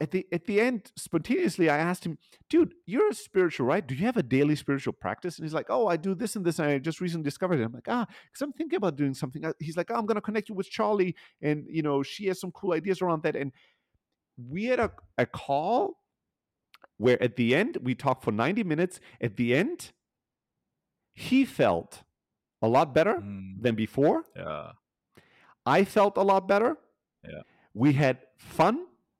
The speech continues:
Speaker 1: We did learn from each other. You know, we did
Speaker 2: Mm-hmm.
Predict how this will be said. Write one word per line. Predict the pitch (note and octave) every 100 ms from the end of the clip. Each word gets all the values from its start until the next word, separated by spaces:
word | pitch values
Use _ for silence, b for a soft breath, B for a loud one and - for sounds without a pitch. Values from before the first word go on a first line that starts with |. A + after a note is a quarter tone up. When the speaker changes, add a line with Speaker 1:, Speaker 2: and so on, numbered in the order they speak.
| B B C3+
Speaker 1:
We | A2 E3+
did | G#3 C#3+ E4+
learn | G3 G3+ C#4 D4
from | - B2
each | G#2+
other. | G2+ G2+ G#3+ - _ _ _ _
You | F3
know, |
we | A3+
did | -
Speaker 2:
Mm-hmm. | B3